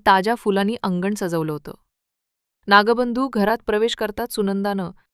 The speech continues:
त्यांच्या पायांवर अक्षता टाकून ओवाळलं. सुनंदानं स्वतः तयार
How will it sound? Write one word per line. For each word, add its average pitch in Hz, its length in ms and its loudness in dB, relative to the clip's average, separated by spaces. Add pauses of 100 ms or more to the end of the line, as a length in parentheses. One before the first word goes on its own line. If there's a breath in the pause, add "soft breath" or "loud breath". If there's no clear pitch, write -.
(160)
त्यांच्या 202 320 0
पायांवर 226 440 0
अक्षता 202 380 -6
टाकून 196 420 -4
ओवाळलं. 151 420 -4 (1000)
सुनंदानं 226 600 2
स्वतः 208 540 -2
तयार 214 220 0